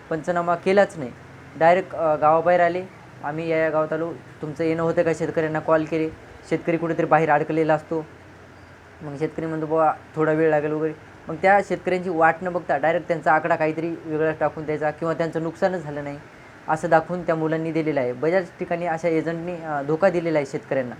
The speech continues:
आमच्या जिल्ह्यातसुद्धा, हिंगोली जिल्ह्यातसुद्धा बऱ्याच ठिकाणी, बऱ्याच गावामध्ये, आमच्या स्वतःच्या गावामध्ये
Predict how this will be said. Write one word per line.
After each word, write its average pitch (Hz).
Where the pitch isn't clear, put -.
आमच्या 151
जिल्ह्यातसुद्धा, 175
हिंगोली 147
जिल्ह्यातसुद्धा 160
बऱ्याच 156
ठिकाणी, 160
बऱ्याच 147
गावामध्ये, 151
आमच्या 143
स्वतःच्या 165
गावामध्ये 160